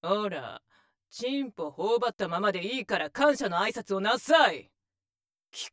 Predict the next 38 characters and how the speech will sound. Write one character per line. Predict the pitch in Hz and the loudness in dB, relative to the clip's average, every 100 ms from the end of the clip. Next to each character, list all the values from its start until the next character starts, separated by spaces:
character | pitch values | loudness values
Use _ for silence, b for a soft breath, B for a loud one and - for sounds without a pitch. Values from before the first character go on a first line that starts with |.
| - | -2
こ | 339 330 320 | 4 6 8
え | 311 302 | 10 10
ね | 277 277 277 262 | 8 2 0 2
え | |
よ、 | 240 190 | 0 0
殺 | - 254 277 294 | 0 4 10 10
す | 277 - 254 | 8 2 -6
ぞ。 | 151 - 123 _ _ _ _ _ _ _ _ | -8 -12 -16 _ _ _ _ _ _ _ _
お | 151 185 | -6 -6
チ | - 226 202 | -6 -6 -6
ン | |
ポ | 175 | -6
様 | 160 160 156 | -6 -6 -8
に | 151 | -6
奉 | 196 220 | -4 -4
仕 | 202 | -4
さ | 196 190 | -6 -6
せ | 208 | -4
て | 208 | -2
い | 196 | 0
た | 202 | 2
だ | 220 | 2
い | 202 | 0
て | - 202 294 190 B B | -2 -2 -2 -6 B B
あ | 202 262 | 6 6
り | 294 320 | 6 2
が | 285 233 | 2 2
と | - 190 180 | 2 -2 -4
う | 160 | -4
ご | 165 208 226 | 0 2 2
ざ | 175 220 214 | 2 2 2
い | 208 | 0
ま | 196 196 | -2 -4
す。 | - - 294 - _ _ _ - | -6 -14 -18 -18 _ _ _ -8
だ | 330 151 285 | -6 -6 -8
ろ？ | - 196 359 494 _ - 587 B B B B B _ | -10 -14 -16 -18 _ -20 -18 B B B B B _
ダ | 147 156 175 214 233 | -14 -8 -8 -8 -10
メ。 | 220 208 202 196 175 - | -10 -10 -10 -12 -14 -18